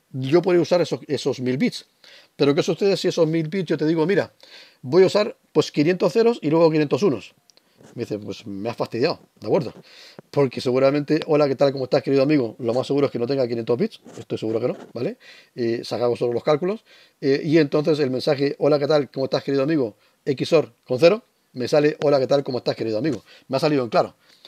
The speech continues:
Entonces me dice, "No, es que ¿cómo se te ocurre poner una secuencia de quinientos unos y quinientos ceros?". Eh, vale, pues, eh, tiene que estar un poquitín más desordenada. Bien, eso lo veremos con lo que se conoce como postulado Golom dos, ¿vale?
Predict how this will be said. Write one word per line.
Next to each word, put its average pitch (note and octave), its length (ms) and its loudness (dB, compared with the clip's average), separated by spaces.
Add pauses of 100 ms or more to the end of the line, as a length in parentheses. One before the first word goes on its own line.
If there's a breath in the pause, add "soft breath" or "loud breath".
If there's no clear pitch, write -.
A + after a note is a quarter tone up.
(280 loud breath)
Entonces C#3+ 300 0
me C#3+ 80 0
dice, C3 160 0
"No, D3 240 2
es - 80 -4
que G#2 140 -6
¿cómo A#2+ 160 -8
se - 80 -8
te B2+ 80 -4
ocurre D3+ 400 2
poner A#2 220 -6
una C3 100 -4
secuencia C3+ 580 -2
de A#2 220 -4
quinientos A2 460 -4
unos C3 240 -4
y D3 40 -4
quinientos A2+ 280 -8
ceros?". B2 260 -2 (640 loud breath)
Eh, A#2 880 0
vale, B2 360 -4
pues, - 220 -10
eh, G#2+ 460 -6 (280)
tiene D#3 240 2
que C#3 60 0
estar D#3 160 2
un D3+ 80 2
poquitín C3 280 -2
más C#3 120 0
desordenada. A#2+ 540 -4 (120)
Bien, B2+ 200 -2 (260 loud breath)
eso D3+ 220 2
lo D#3+ 80 6
veremos E3 340 2
con D#3+ 320 -2 (300)
lo B2 180 -2
que A#2 100 -8
se B2 100 -6
conoce C#3 280 -2
como C#3 260 -2
postulado C3+ 640 -4
Golom C3 420 -2
dos, G#2 260 -6
¿vale? A3 260 -2